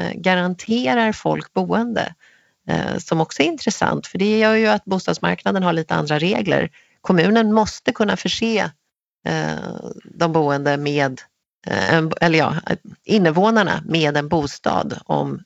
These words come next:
om de står bostadslösa. Eh, vilket naturligtvis påverkar hur, ja, men uthyrningssituationen för privata hyresvärdar och även andra såklart. Ehm, och, ja, jag är inte helt klar över att jag ska in där, men, men, eh,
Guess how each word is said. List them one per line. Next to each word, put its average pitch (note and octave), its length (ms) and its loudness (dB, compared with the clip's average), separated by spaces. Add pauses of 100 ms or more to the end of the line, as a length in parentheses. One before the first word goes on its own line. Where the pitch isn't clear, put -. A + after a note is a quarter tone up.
(300)
om D3+ 140 0
de D3 120 -2
står D#3 180 0
bostadslösa. C#3 720 -2 (640)
Eh, D2+ 320 2
vilket F3 320 0
naturligtvis D3 480 2
påverkar D#3 640 2
hur, C#3+ 460 0 (800)
ja, G3+ 140 2
men F#3+ 160 2
uthyrningssituationen D#3+ 1000 0
för - 120 -4
privata D3 360 0
hyresvärdar C#3+ 560 0
och - 220 -6
även C#3+ 240 -2
andra D3 240 -4
såklart. - 340 -8 (720)
Ehm, - 520 -4 (840)
och, - 520 0
ja, G3 200 4
jag B3 160 6
är D#4 40 2
inte D#4 160 0
helt B3+ 200 2
klar A#3+ 240 2
över D#3 160 -2
att D#3 120 -6
jag D#3 80 -4
ska - 120 -8
in D3 120 -6
där, D3+ 180 -2
men, D#3 340 -4
men, D#3 560 -6
eh, D3+ 240 -4